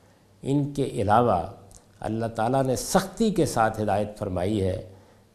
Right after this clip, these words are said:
کہ کوئی ایک پیسہ بھی واپس لینے کے لیے تمہارے اندر کوئی خواہش نہیں ہونی چاہیے۔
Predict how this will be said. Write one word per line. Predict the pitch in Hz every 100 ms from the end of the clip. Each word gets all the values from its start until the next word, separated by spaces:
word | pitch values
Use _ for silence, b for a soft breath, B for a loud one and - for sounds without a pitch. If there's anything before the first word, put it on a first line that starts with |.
| -
کہ | - -
کوئی | - 143 156 156
ایک | 127 143 - -
پیسہ | 143 160 - 175
بھی | 120 131 208 - - -
واپس | 92 104 123 165 -
لینے | 123 110 113
کے | 107 104
لیے | 95 95 101 - - b b b b _
تمہارے | - 101 117
اندر | 117 110 113
کوئی | - 120
خواہش | 110 104 95 -
نہیں | -
ہونی | 90 98 -
چاہیے۔ | - -